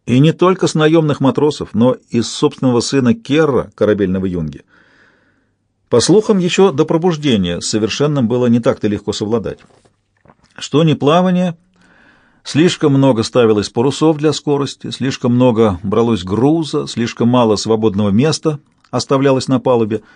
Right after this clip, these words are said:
Жадность Уто поистине не знала пределов, и однажды наступил неизбежный конец. В один зимний день, в самый разгар сезона штормов, начали поговаривать, что Совершенный что-то подозрительно долго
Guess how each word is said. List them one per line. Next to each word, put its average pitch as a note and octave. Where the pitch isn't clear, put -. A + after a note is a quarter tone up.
Жадность D#3+
Уто F3
поистине C3+
не A2+
знала A2
пределов, B2
и A#2+
однажды D#3
наступил B2
неизбежный A2+
конец. E2+
В F2+
один C3+
зимний B2+
день, C#3
в -
самый G3+
разгар A#2
сезона G#2
штормов, C#3+
начали E3+
поговаривать, D#3+
что -
Совершенный D3
что-то E3
подозрительно C#3
долго F3+